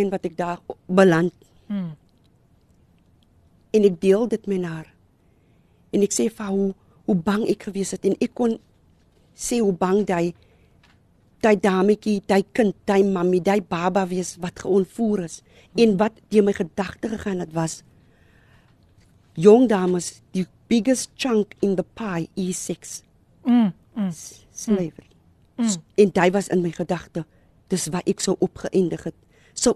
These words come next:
Speaker 1: ek eenentwintig keer verkoop gewees het.
Speaker 2: Sjoe.
Speaker 1: En sou ek veertien man in 'n ry moes staan om my deur te breek. En net die gedagte daarvan.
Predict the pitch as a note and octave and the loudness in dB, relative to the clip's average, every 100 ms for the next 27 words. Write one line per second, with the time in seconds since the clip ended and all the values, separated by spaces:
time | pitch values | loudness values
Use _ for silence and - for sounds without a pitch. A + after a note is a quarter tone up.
0 | - C#4+ - - A#3+ A3 G#3+ G3+ - F#3+ | 2 2 2 0 2 2 0 -2 -2 -6
1 | - F#3+ F3 D3 _ _ _ _ _ _ | -6 -2 -2 -2 _ _ _ _ _ _
2 | _ _ F#3 - G#3+ G3 - D#3+ D#3 - | _ _ -6 -2 -2 -2 -6 -8 -8 -8
3 | - - - G#3 _ _ _ _ _ _ | -8 -8 -10 -14 _ _ _ _ _ _
4 | _ - _ - G3+ - - A3 - D4 | _ -20 _ 4 4 4 0 0 2 0
5 | - _ _ _ C#4 C#4+ - A3+ F#3+ F#3+ | 0 _ _ _ 2 2 2 -2 0 2
6 | G3 E3+ _ _ _ _ _ G#3 G3 F#3 | 0 -2 _ _ _ _ _ 2 4 6
7 | G3 G#3+ G3+ - G#3 F3+ E3 - - F#3 | 4 4 0 -4 -4 -2 -4 -6 -2 0
8 | F3+ G#3 F3+ F#3+ F#3+ E3 E3 - _ _ | 2 0 -2 -4 -4 -6 -8 -10 _ _
9 | _ _ _ _ _ _ _ _ _ _ | _ _ _ _ _ _ _ _ _ _
10 | _ _ - A3 G#3+ A3+ A#3 G3+ D#3+ F#3 | _ _ 4 6 6 4 0 0 2 2
11 | - - - D3 - - | 0 -6 -12 -14 -20 -20